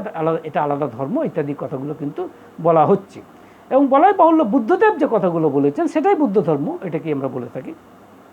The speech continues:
এবং, আহ, তো কথা হচ্ছে এই সম্পর্কে, কথাগুলি কতদূর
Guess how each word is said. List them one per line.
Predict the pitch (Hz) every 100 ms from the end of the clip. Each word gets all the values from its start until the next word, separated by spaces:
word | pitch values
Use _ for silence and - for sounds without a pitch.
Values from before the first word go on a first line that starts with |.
| - - - -
এবং, | 196 220 190 - - - -
আহ, | 180 170 160 151 - - -
তো | 185
কথা | 262 302
হচ্ছে | 381 - - 151 - - - - - - - -
এই | 262 359
সম্পর্কে, | - 381 392 370 - 175 196
কথাগুলি | 262 311 294 311 311
কতদূর | 262 233 240 269 247